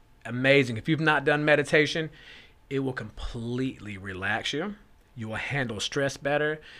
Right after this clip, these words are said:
You'll be happier. It raises your vibrational level again. And you're able to handle everything that comes your way throughout the day. All right, so that right there is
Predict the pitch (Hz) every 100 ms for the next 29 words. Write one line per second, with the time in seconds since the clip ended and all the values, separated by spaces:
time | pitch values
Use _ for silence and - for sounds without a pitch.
0 | - - - - 113 110 104 120 117 113
1 | 107 - - 127 - 165 147 107 107 120
2 | 113 107 110 104 107 110 113 110 110 107
3 | 95 110 127 139 135 - _ - 107 110
4 | 107 113 131 117 117 - 127 139 131 117
5 | 120 123 123 120 113 117 - 127 123 113
6 | - _ _ _ _ 127 120 123 117 -
7 | 117 107 - 90 101 92 73 _ _ _
8 | _ _ _ _ _ _ _ - - -
9 | - - - - - 127 117 117 117 147
10 | 165 160 156 160 151